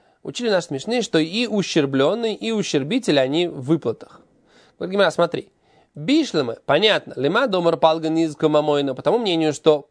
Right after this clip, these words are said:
половина ущерба, оплачиваемого за бодание, э, быка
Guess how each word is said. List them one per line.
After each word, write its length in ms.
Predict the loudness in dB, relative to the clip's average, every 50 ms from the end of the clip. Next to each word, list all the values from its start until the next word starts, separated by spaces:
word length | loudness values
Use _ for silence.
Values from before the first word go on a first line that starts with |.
| _ _
половина 560 | 2 2 4 4 4 2 0 -4 -4 -4 -2
ущерба, 720 | -2 -4 -6 -4 0 2 2 2 2 2 0 0 0 0 _ _ _ _ _ _ _ _ _ _
оплачиваемого 1040 | -6 -6 -2 0 2 2 2 0 -2 -4 -4 -2 -2 -2 -2 -2 -4 -4 -4 -4 -4
за 220 | 2 4 6 6 6
бодание, 640 | 4 2 2 2 2 2 0 -2 -4 -6 -8 -10 -14 _ _ _ _ _ _ _ _ _ _ _ _ _ _ _ _ _ _ _ _ _ _ _ _ _
э, 300 | -6 -4 -2 0 0 0
быка 500 | 0 -2 -4 2 4 4 4 4 2 -4